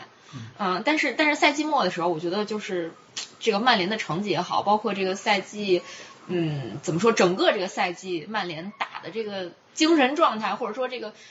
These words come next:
Speaker 2: 整体的这个球队的实力也好，觉得没有达到那个预期。
Speaker 1: 反正既然说到这儿了，我也就多说两句 C 罗这个事儿吧。就是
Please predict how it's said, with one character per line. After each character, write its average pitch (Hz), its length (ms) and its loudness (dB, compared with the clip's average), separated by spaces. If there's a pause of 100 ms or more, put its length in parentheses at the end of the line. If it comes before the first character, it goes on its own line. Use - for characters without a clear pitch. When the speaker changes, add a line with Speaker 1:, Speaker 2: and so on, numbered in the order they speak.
(120)
Speaker 2:
整 233 180 -4
体 233 140 -4
的 180 80 -8
这 233 120 -6
个 208 100 -4
球 208 240 -6
队 269 160 2
的 214 80 2
实 - 260 4
力 269 160 4
也 202 120 6
好， - 280 -2 (320)
觉 - 220 4
得 359 120 8
没 233 200 6
有 415 160 8
达 - 240 4
到 170 220 6
那 170 160 -4
个 151 160 -2 (360)
预 208 160 -2
期。 170 400 -2 (600)
Speaker 1:
反 147 160 6
正 190 180 4 (300)
既 214 100 4
然 220 140 8
说 240 340 4
到 143 160 6
这 123 80 0
儿 113 160 0
了， 107 60 -4
我 117 200 0
也 170 60 2
就 151 120 2
多 185 200 0
说 202 240 2
两 113 180 2
句 117 100 -6
C - 180 -2
罗 123 200 0
这 127 120 4
个 131 60 0
事 - 120 0
儿 110 100 4
吧。 - 120 -6
就 190 160 4
是 151 220 4